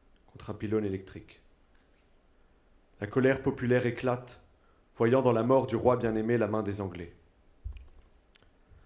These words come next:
Seul fils du légendaire émir Faisal, premier roi d'Irak, Razi est né à La Mecque et a fait ses études à Londres et à l'école militaire de Bagdad. La situation politique dont hérite Razi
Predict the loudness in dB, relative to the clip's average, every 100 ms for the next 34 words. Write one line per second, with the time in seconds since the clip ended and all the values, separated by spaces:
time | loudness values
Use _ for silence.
0 | -20 0 0 0 -4 -2 0 0 0 0
1 | 0 0 -4 -4 -4 -4 -4 -4 -6 -4
2 | 0 0 0 -2 -2 -4 -8 -20 -20 -20
3 | -12 0 0 0 0 4 4 4 4 0
4 | -6 -12 -20 -8 -4 -4 -4 -4 -6 -4
5 | -2 0 0 -4 -4 -2 -2 0 0 -2
6 | -2 -2 -2 -2 -2 -4 -6 -14 -18 _
7 | _ _ _ _ _ _ _ _ 0 0
8 | 0 2 4 4 0 0 0 0 -2 0
9 | 2 0 -2 -2 -2 -4